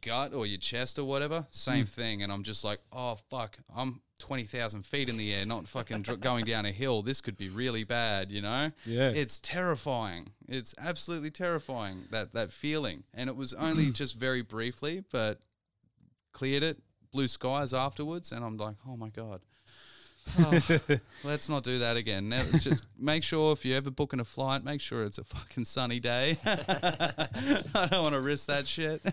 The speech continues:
Speaker 1: <laughs> So when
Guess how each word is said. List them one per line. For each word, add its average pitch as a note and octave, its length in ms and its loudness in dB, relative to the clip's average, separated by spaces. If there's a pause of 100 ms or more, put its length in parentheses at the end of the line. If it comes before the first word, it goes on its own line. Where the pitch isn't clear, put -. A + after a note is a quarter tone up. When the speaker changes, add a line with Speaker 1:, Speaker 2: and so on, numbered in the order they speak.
(100)
Speaker 1:
<laughs> G3 480 0 (540)
So G3+ 360 6 (680)
when C#3+ 720 -6